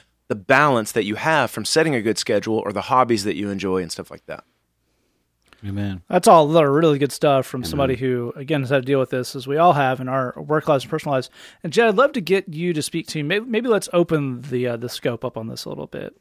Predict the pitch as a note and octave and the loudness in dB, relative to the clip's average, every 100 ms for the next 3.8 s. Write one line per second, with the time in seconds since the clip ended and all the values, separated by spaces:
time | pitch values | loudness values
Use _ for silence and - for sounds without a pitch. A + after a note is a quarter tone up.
0 | _ - - - D3+ D3+ C#3+ E3+ A3 G#3+ | _ -20 -20 -6 0 2 4 6 6 4
1 | - - G#3+ F3+ B3+ G3+ G3+ F3 D#3+ - | 0 -14 -2 2 4 4 2 0 -6 -2
2 | D#3 D3 D#3 D3 C#3+ C#3 C#3 C#3+ C#3+ C3+ | 0 0 0 0 0 -2 -2 0 -2 -6
3 | C3 C3 C#3+ C#3+ B2+ - B2+ | -8 -6 -4 -4 -4 -4 -6